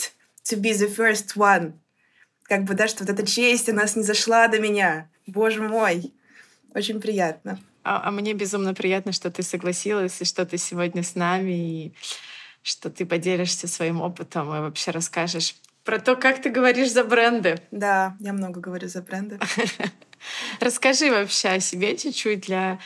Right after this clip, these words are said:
Speaker 2: моих, э, слушателей. Как ты, э, говоришь за бренды и, в принципе, чем ты занимаешься, какой-то свой бэкграунд, опыт. Мне кажется, всем будет очень интересно послушать, а ты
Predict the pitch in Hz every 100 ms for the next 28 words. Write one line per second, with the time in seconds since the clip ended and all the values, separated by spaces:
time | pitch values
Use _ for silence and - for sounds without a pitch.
0 | - - - 190 185 185 - 190 175 180
1 | 175 196 - 214 - 196 190 180 180 170
2 | 139 - 214 - 185 175 - - 170 190
3 | 190 185 185 180 196 240 185 180 175 -
4 | 190 190 - 175 175 175 - 170 175 202
5 | 220 - 180 - 165 - - 170 170 170
6 | 180 185 180 180 190 175 - - - _
7 | 170 - 175 - - 185 180 165 170 170
8 | - 160 170 175 170 - 175 170 - 226
9 | - - - 175